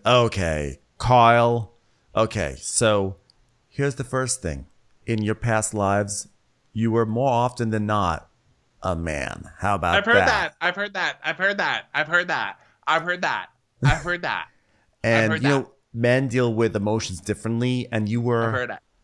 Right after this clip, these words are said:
Speaker 1: a general in a past life.
Speaker 2: I've heard that. I've heard that. I've
Speaker 1: Yeah.
Speaker 2: heard that.
Speaker 1: You
Speaker 2: I've
Speaker 1: were
Speaker 2: heard that.
Speaker 1: generally considered to be awful. That's what I mean to say. Yeah.
Speaker 2: I've not heard that.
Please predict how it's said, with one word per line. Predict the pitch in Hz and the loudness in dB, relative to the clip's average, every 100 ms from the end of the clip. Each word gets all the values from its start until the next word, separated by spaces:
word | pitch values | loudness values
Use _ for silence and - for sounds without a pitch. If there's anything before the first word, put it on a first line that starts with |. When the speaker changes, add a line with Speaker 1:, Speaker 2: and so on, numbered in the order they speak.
| _ _ 113 | _ _ -6
Speaker 1:
a | |
general | 104 - 127 107 87 80 65 69 - | -6 -2 0 0 0 -4 -6 -12 -10
in | 87 | -6
a | 80 | -6
past | - 87 78 - | -2 -2 -2 -4
life. | 78 64 60 60 - - - - - - | -4 -6 -6 -12 -16 -18 -20 -20 -20 -12
Speaker 2:
I've | 143 | -6
heard | 160 185 | -2 -2
that. | 170 101 - _ - | -2 -6 -10 _ -8
I've | 139 | -2
heard | 156 175 | -2 0
that. | 127 90 _ _ _ - | -4 -6 _ _ _ -6
I've | 120 | -4
Speaker 1:
Yeah. | 95 | 0
Speaker 2:
heard | 135 | -2
that. | 123 90 - _ _ _ | -2 -8 -12 _ _ _
Speaker 1:
You | - | 0
Speaker 2:
I've | 127 | 2
Speaker 1:
were | 120 | 2
Speaker 2:
heard | |
that. | 120 | 4
Speaker 1:
generally | 135 139 135 131 | 2 2 0 0
considered | 127 117 117 110 | -2 -2 0 -2
to | 101 | -2
be | 92 92 | -2 2
awful. | 85 69 58 53 - - | 2 0 -6 -12 -10 -4
That's | 90 - | -4 -2
what | 90 | -4
I | |
mean | 85 82 | -2 -4
to | 78 | -4
say. | 78 73 55 60 - - - - | -4 -4 -4 -10 -16 -20 -20 -8
Yeah. | 82 101 | -4 -2
Speaker 2:
I've | |
not | 101 107 | -2 -2
heard | 120 113 | -4 -6
that. | 85 | -6